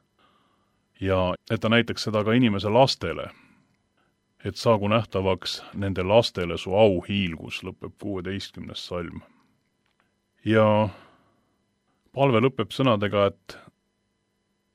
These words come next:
„olgu Issandal, meie Jumalal, lahke meel meie vastu ja ta kinnitaks meie kätetööd“. Et sellel oleks, äh, mingi mõte, et see viiks kusagile välja.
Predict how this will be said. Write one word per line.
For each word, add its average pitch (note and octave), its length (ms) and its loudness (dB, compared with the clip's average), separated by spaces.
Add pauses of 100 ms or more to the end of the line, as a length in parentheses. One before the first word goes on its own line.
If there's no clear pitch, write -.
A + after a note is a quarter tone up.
(120)
„olgu B2 240 2
Issandal, G#2 460 2
meie A2+ 240 2
Jumalal, G2+ 500 4 (560)
lahke A#2+ 420 -2
meel G#2+ 380 6
meie F2 280 -6
vastu F#2 480 -2 (1040)
ja G#2 100 -6
ta G2 100 -8
kinnitaks A2+ 640 2
meie G2+ 200 -2
kätetööd“. F#2 760 0 (1400)
Et G#2 100 -6
sellel A#2 300 2
oleks, A#2 480 2
äh, G2+ 280 0 (120)
mingi G#2+ 560 0 (240)
mõte, F#2+ 600 0
et E2 120 -10
see F#2+ 200 -6
viiks G2 440 -8 (1120)
kusagile F2 460 -4
välja. F2+ 480 0